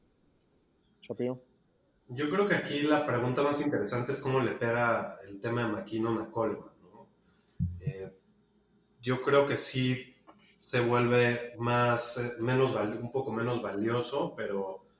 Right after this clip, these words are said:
Speaker 2: al final si se, alguno se lesiona, va,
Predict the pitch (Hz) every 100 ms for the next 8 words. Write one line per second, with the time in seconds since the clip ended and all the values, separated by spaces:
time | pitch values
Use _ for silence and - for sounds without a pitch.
0 | _ _ _ _ _ 107 113 120 127 131
1 | 131 127 - 135 127 117 - - 107 113
2 | 131 131 107 104 101 117 113 113 110 98
3 | - - _ _ _ 104 104 101 -